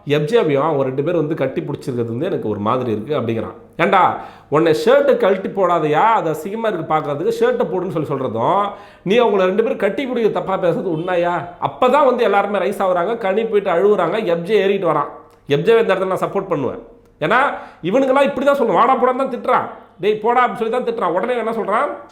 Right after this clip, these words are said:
நீ ஆதிரி கூட பண்ணிக்கிட்டு இருந்த விஷயம் பத்தி பேசுறான். ஆதிரி கூட அவன் பண்ணதை வச்சு நம்மளே கிழிகிழின்னு கிழிச்சிருக்கோம். அது வெளியில போயிடுச்சு, அந்த டாபிக்கே க்ளோஸ், முடிஞ்சு போச்சு.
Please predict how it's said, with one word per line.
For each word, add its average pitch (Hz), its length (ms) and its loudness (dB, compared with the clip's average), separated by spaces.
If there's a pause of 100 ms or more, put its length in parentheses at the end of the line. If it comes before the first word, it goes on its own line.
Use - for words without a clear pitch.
(720)
நீ 147 140 -2
ஆதிரி 202 360 2
கூட 175 160 0
பண்ணிக்கிட்டு 151 460 -4
இருந்த 117 100 0
விஷயம் 117 420 -2
பத்தி 127 160 -6
பேசுறான். 110 380 -4 (640)
ஆதிரி 208 360 4
கூட 202 160 4
அவன் 208 260 2
பண்ணதை 208 100 2
வச்சு 202 260 0
நம்மளே 185 380 2
கிழிகிழின்னு 214 360 -2
கிழிச்சிருக்கோம். 190 580 -2 (360)
அது 165 320 0
வெளியில 208 320 2
போயிடுச்சு, 180 360 0
அந்த 226 140 2
டாபிக்கே 214 560 -2 (100)
க்ளோஸ், 220 300 0
முடிஞ்சு 208 240 -2
போச்சு. 185 520 -4